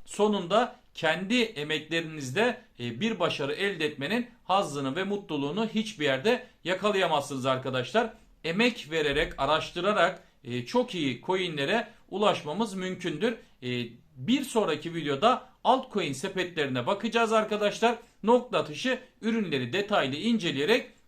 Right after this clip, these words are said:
A T H'larını ve dip seviyelerini, alım seviyelerini konuşacağımızı zaten söyledik. Sektörel bazda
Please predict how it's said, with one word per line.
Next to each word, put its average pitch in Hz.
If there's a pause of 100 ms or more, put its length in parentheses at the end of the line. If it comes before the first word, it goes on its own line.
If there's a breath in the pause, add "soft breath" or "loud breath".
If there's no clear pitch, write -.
A 214
T 220
H'larını 151
ve 123
dip 208
seviyelerini, 123
alım 208
seviyelerini 147 (240 loud breath)
konuşacağımızı 165
zaten 214
söyledik. 196 (180 loud breath)
Sektörel 226
bazda 123